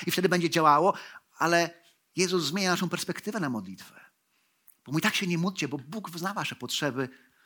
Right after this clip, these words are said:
ale jak się modlisz, to przyjdź i powiedz do Niego: Ojcze”.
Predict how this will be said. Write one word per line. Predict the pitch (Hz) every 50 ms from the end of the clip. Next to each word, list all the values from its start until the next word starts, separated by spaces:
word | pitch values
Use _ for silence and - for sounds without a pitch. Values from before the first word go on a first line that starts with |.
| _ _ _ _
ale | - 139 139
jak | 151 143 -
się | - - 147
modlisz, | 139 139 165 196 196 - 87 - - - - - - - - _ _ _ _ _ _ _ _ _ _ _ _
to | - -
przyjdź | - - - 160 165 180 - 208
i | -
powiedz | - 143 131 123 135 120
do | 123 127
Niego: | 120 117 113 101 104 110 104 107 110 - _ _ _ _ _ _ _ _ _ _ _ _ _ _ _ _ _ _ _ _ _ _ _ _ _
Ojcze”. | - 123 110 92 - - - - -